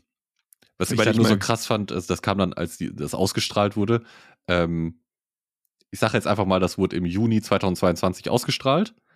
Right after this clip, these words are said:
Speaker 1: Gedreht und geheiratet haben die aber wirklich ein oder anderthalb Jahre vorher. Also die haben das auch noch so lange geheim gehalten, dass die ja wirklich verheiratet sind und zusammenleben.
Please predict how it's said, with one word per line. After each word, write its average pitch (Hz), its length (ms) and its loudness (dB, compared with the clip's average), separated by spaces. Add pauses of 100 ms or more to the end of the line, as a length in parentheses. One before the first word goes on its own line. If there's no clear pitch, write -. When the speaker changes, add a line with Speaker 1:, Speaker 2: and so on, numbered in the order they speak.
(360)
Speaker 1:
Gedreht 101 560 2
und 98 180 -10
geheiratet 101 560 0
haben 101 140 -2
die 98 120 -4
aber 95 200 -4
wirklich - 380 -6
ein 120 220 0
oder 104 180 2
anderthalb 104 360 0
Jahre 90 220 2
vorher. 98 440 2
Also 82 180 -6
die 87 80 0
haben 90 80 2
das 90 120 -4
auch - 80 -4
noch 85 120 -2
so 104 180 4
lange 117 260 2
geheim 107 300 0
gehalten, 82 380 -2
dass - 180 -6
die 87 80 -2
ja 82 140 0
wirklich - 220 -10
verheiratet 92 520 -2
sind 92 160 -4
und - 60 -18
zusammenleben. 95 680 0